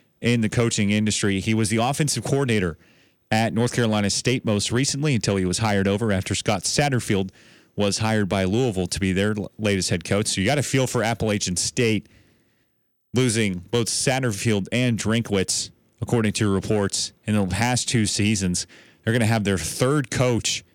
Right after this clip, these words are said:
in three seasons. That program is one of the most underrated football powerhouses in the country. Over the past two decades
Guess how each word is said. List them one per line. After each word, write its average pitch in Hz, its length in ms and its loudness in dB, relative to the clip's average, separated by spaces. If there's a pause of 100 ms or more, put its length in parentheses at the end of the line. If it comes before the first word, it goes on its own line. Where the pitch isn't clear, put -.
in 101 200 0
three 110 280 2
seasons. 95 640 0 (360)
That 131 180 0
program 113 440 2
is 87 260 -2
one 113 160 -2
of 107 60 0
the 104 60 2
most 101 240 0
underrated 110 720 2 (340)
football 110 380 0
powerhouses 104 680 0
in 110 100 0
the 90 80 -2
country. 92 480 0 (400)
Over 107 140 2
the 95 80 0
past 117 240 2
two 110 160 0
decades 95 720 -2